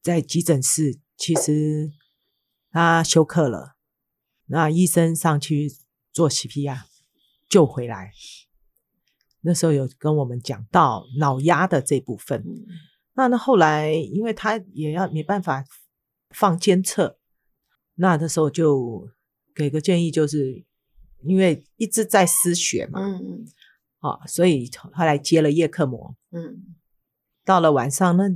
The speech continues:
Speaker 1: 我记得那天除了下大雨、打雷，还，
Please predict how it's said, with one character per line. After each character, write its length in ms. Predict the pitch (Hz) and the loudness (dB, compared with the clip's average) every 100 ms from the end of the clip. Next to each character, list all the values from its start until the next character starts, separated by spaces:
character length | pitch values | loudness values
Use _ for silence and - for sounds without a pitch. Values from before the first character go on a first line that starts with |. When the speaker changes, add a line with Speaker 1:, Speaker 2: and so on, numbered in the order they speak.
| - | -2
Speaker 1:
我 80 | 180 | -4
记 260 | - 262 | -2 -2
得 140 | 202 180 | 2 4
那 180 | 208 | 4
天 720 | 185 - 180 170 170 165 175 175 | 0 2 4 4 2 -2 -4 -8
除 160 | - | -2
了 120 | 170 175 | 0 2
下 200 | 202 175 | 0 0
大 300 | 185 156 139 | 2 0 0
雨、 420 | 95 73 50 _ - | -6 -14 -16 _ -12
打 180 | 104 95 | -10 -8
雷， 220 | 92 110 | -8 -10
还， 320 | - 139 127 | -8 -8 -8